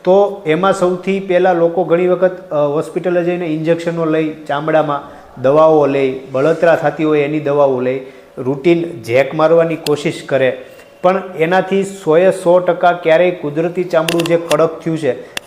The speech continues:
એ, અ, ઢીલું પડતું નથી અને મોઢું ખુલતું નથી. એટલે અંતે અમારી પાસે એવા ઘણા બધા દર્દીઓ આવે છે કે જે દર્દીઓ બધી પણ પરેજી રાખવા છતાં દવા લે, ઇન્જેક્શન લઈ,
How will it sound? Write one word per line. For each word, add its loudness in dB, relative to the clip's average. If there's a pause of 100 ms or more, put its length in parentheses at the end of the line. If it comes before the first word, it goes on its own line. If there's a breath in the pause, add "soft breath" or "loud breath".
એ, 4
અ, -6 (360)
ઢીલું -2
પડતું 0
નથી -2
અને -2
મોઢું -2
ખુલતું -6
નથી. -10
એટલે -4
અંતે -2 (280 loud breath)
અમારી 0
પાસે -2
એવા 4
ઘણા 0
બધા 2
દર્દીઓ 2
આવે 4
છે -2 (320 loud breath)
કે 2
જે 2
દર્દીઓ 2 (460)
બધી 0
પણ 0
પરેજી 2
રાખવા 4
છતાં 0
દવા 4
લે, 2
ઇન્જેક્શન 0
લઈ, 0